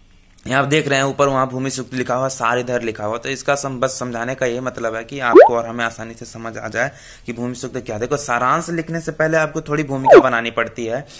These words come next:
कि इसमें क्या-क्या बताया गया है, वही चीज़ मैंने बताया गया। और सार में क्या लिखना पड़ता है कि जो आपको जितने मंत्र हैं उसमें क्या-क्या चीज़ें वर्णन किया गया, किसका वर्णन किया गया, इसमें क्या बताया गया है, कितने मंत्र हैं, कितन-, ऋषि कौन है, छंद कौन है और, अम,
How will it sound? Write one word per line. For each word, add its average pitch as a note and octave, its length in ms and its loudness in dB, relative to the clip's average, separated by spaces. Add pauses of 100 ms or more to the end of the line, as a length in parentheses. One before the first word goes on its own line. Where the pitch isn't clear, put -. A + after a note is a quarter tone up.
(280)
कि C#3+ 120 -2
इसमें D3+ 420 -4
क्या-क्या D3 360 2
बताया A2 280 -2
गया G2 180 -2
है, F#2 180 -8 (200)
वही C#3+ 140 4
चीज़ D#3 200 -2
मैंने D3 180 2
बताया B2+ 320 -2
गया। D3+ 160 0
और D#3 60 2
सार D3+ 300 2
में D#3 120 -2
क्या D3+ 140 0
लिखना C#3+ 260 -2
पड़ता C#3 280 -2
है D3+ 100 0
कि D#3+ 120 -6
जो C#3+ 340 2
आपको C#3+ 380 2
जितने C#3 240 -4
मंत्र C3+ 320 -2
हैं C3 60 0
उसमें C3 280 -6
क्या-क्या C3 280 -2
चीज़ें B2+ 280 -6
वर्णन B2 280 0
किया A#2+ 120 -2
गया, B2+ 140 -2
किसका B2+ 380 -4 (840)
वर्णन B2 240 2
किया B2+ 140 2
गया, C#3 180 4
इसमें C3 340 -2
क्या B2 160 2
बताया A#2 260 2
गया A#2+ 240 0
है, C#3 80 -2 (320)
कितने E3 300 2
मंत्र C#3+ 340 2
हैं, C#3 360 2
कितन-, C#3 440 -4
ऋषि C#3+ 360 2
कौन B2+ 280 2
है, C3+ 100 0
छंद C#3+ 340 -2
कौन B2+ 300 -2
है C#3 160 0 (300)
और, B2+ 340 4
अम, B2 360 2